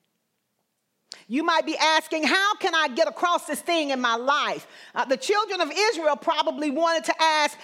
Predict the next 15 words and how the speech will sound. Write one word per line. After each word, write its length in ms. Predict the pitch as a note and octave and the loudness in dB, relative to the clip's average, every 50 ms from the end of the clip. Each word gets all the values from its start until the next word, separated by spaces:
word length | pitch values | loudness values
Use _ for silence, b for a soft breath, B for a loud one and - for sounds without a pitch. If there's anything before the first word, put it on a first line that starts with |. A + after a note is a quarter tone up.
| B B B | B B B
"How 380 | - F#4+ G4+ G#4+ A4 A4+ A#4 A#4 | 2 2 4 4 4 2 2 0
do 140 | - F#4+ F4+ | -2 -4 -2
we 180 | F4 F#4+ E4+ | 0 0 0
go 220 | B3+ E4 F4 F4 F4 | 2 4 4 4 4
about 320 | E4+ E4 D4 D4 C#4+ A3 | 4 2 0 0 0 0
doing 220 | E4 F4 E4 D4+ | 0 0 2 2
a 60 | C#4 B3+ | 2 0
U-turn 800 | A#3+ C#4 F4+ G#4+ G#4 - - - D4+ B3+ A3+ G#3+ G#3 A3 G#3+ G#3+ B B | 0 2 2 2 2 0 0 0 0 2 2 2 0 0 -2 -4 B B
when 140 | A3 C4 C4+ | -2 0 2
there 100 | B3 C4+ | 2 0
are 40 | B3+ | 0
two 220 | - - F#4+ G4 | 0 0 0 2
million 400 | F4+ E4+ E4 D#4 D4 C4 C4 C4 | 4 4 4 4 4 2 -4 -6
people 460 | - - - G4 D#4+ - - G#3+ G#3 G3+ | -2 0 0 0 0 0 -2 -2 -2 0
here?" 400 | F3+ C4+ A3 D#3+ C3+ B2+ - | -2 -2 -2 -2 -4 -6 -8